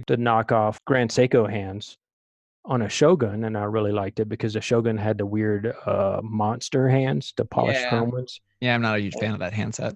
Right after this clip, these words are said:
Speaker 1: That, you know, <laughs> the hands just did not match the watch, and, and it was such a dope watch.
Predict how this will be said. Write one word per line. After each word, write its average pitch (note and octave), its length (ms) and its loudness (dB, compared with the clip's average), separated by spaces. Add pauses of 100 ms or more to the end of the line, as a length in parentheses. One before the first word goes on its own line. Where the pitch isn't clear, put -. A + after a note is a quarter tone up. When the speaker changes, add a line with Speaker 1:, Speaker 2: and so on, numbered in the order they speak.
(160)
Speaker 1:
That, A#2 340 -6
you E3 140 -10
know, C#3 260 -4
<laughs> - 0 -
the D3+ 140 0
hands C#3 360 -2
just - 280 -10
did A2+ 120 -10
not A2+ 380 -6
match G2+ 480 -14
the G#2+ 80 -8
watch, G2 500 -6
and, G2+ 160 -16 (420)
and C3+ 100 -8
it - 20 -6
was A#2+ 140 -8
such - 220 -4
a G2+ 120 -12
dope G2 300 -10
watch. - 440 -12